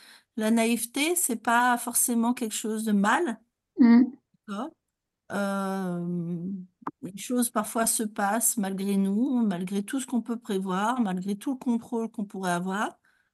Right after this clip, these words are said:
Speaker 2: Oui, c'est
Speaker 1: D'accord ?
Speaker 2: ça en fait, j'essaie toujours d'être, heu, de me surprotéger, de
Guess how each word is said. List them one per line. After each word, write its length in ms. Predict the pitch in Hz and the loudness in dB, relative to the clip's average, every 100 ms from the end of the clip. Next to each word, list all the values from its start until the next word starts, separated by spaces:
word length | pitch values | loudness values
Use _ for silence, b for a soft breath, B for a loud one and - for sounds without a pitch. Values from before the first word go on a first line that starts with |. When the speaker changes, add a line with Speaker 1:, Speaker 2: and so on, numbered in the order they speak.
| _ _ _ _ 190 190 | _ _ _ _ -2 4
Speaker 2:
Oui, 80 | 226 | 4
c'est 160 | 214 | 6
Speaker 1:
D'accord ? 20 | 202 | 4
Speaker 2:
ça 200 | 254 226 | 6 4
en 80 | |
fait, 220 | 214 202 - | 4 -2 -4
j'essaie 220 | - 196 196 | -4 0 0
toujours 280 | - 247 202 | 2 2 6
d'être, 380 | 202 196 - 196 | 4 4 0 0
heu, 100 | 196 | 2
de 100 | 190 | 0
me 80 | 196 | 0
surprotéger, 840 | - - 220 220 214 196 226 220 | -4 -4 -4 2 2 4 6 6
de 340 | 214 214 202 | 8 6 6